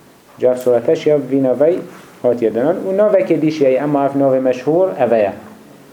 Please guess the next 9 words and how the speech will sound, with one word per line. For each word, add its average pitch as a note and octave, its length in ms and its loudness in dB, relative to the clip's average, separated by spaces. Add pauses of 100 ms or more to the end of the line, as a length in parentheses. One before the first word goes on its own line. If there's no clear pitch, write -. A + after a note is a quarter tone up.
(120)
نوه F#3 300 2
که D#3+ 140 0
دیش C#3+ 220 -2
یه C3 220 2
هندک D#3+ 300 0
مفسران B2+ 560 0
رحمت B2 320 -2
خدا A#2 200 0
لبید، A2+ 360 0